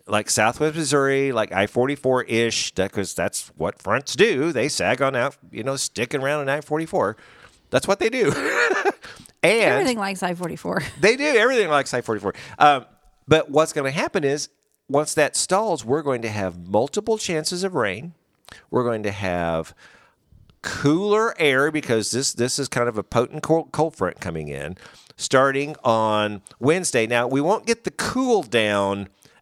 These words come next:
Speaker 1: until closer to Friday and Saturday, but the last check, I'll look at the weather school. I'm gonna make a note to, uh, put this high on s-, and see if it's changed. Uh, but they're talking a high of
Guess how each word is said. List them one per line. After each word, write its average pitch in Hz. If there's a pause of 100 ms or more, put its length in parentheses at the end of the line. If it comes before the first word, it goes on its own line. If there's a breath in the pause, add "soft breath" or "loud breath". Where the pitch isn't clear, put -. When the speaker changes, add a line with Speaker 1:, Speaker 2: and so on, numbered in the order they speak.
Speaker 1:
until 131
closer 151
to 120
Friday 113
and 98
Saturday, 90
but 95
the 92
last 113
check, 117
I'll 120
look 160
at 123
the 98
weather 92
school. 82 (160)
I'm 90
gonna 90
make 85
a 82
note 80
to, 80 (920)
uh, 80 (600 loud breath)
put 117
this 104
high 104
on 76
s-, -
and 87
see 113
if 101
it's -
changed. 85 (560 soft breath)
Uh, 104 (320 loud breath)
but 139
they're 165
talking 180
a 127
high 156
of 135